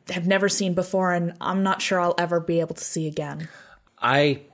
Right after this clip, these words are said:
Speaker 2: had to miss most of this because I was seeing my family off. My wife and son came with me to Galley this year, um, and I had to send them off. So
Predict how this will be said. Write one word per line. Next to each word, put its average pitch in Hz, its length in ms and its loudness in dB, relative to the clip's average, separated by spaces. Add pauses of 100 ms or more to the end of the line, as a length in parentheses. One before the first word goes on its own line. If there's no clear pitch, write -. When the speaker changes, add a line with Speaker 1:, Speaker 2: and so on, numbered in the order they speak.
Speaker 2:
had 117 400 -2
to 87 80 -10
miss 95 680 -2
most 95 360 -2
of 92 140 -4
this 95 260 -2
because 85 520 -4
I 85 80 -4
was 82 180 -4
seeing 95 280 -2
my 82 180 -8
family 90 520 -2
off. 82 520 -4
My 87 240 -4
wife 92 340 0
and 87 160 -6
son 90 480 -2
came 87 440 -2
with 87 280 -2
me 87 220 -2
to 85 480 -2
Galley 87 360 2
this 76 300 -6
year, - 400 -8
um, 76 480 -10
and 76 360 -10
I 76 80 -6
had 85 160 -4
to 85 60 -6
send 92 200 -2
them 95 100 -2
off. 87 200 -4
So 85 260 -2